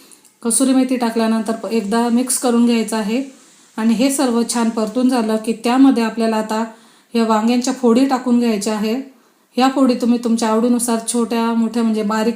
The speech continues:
किंवा, अ, जाड करू शकतात. या सर्व फोडी आता टाकून घ्यायच्या आहेत आणि मस्त छान एकजीव करून घ्यायचं आहे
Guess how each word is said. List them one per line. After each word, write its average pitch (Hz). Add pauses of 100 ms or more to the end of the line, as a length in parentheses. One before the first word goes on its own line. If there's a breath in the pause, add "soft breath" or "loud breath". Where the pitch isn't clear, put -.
किंवा, 233 (580 loud breath)
अ, 214
जाड 226
करू 226
शकतात. 247 (1700)
या 226
सर्व 254
फोडी 247
आता 226
टाकून 220
घ्यायच्या 226
आहेत 226
आणि 226
मस्त 226 (120)
छान 233
एकजीव 226
करून 240
घ्यायचं 226
आहे 226